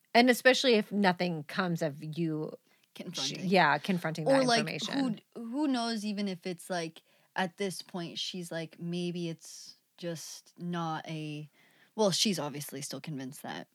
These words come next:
Speaker 2: her son had not just an accidental death, but, like, if it was someone else who was catching on to that, like, maybe it's just innocent, you know? They've known each other for a long time. Like, maybe they just started dating after Mike's death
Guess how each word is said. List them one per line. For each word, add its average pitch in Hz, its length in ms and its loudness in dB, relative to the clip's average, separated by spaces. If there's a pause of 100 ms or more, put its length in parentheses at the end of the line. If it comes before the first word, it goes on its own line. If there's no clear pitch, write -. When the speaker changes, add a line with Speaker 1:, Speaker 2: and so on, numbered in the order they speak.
(240)
Speaker 2:
her 165 140 -4
son 139 380 -6 (640)
had 160 340 -2 (440)
not 185 400 4 (100)
just 170 200 -4
an 151 80 -2
accidental 135 520 -6
death, 139 240 -4 (920)
but, 214 140 8
like, 175 220 2
if 185 100 -2
it 185 100 2
was 170 140 0
someone 180 300 0
else 165 320 -2
who 180 120 -6
was 175 120 -2
catching 175 300 -4
on 175 100 0
to 175 80 0
that, 180 220 0
like, 165 200 -4
maybe 160 220 0
it's 156 140 -4
just 160 180 -4 (220)
innocent, 165 420 -2
you 196 80 2
know? 196 220 2
They've 170 180 0
known 156 160 -2
each 160 140 -4
other 156 140 -4
for 165 120 -6
a 156 60 -2
long 151 240 -2
time. 156 240 -2
Like, 151 160 -6
maybe 196 260 4
they 226 140 6
just 208 340 -2
started 208 580 4
dating 170 440 2 (120)
after 196 480 4
Mike's 170 420 -2
death 160 320 -2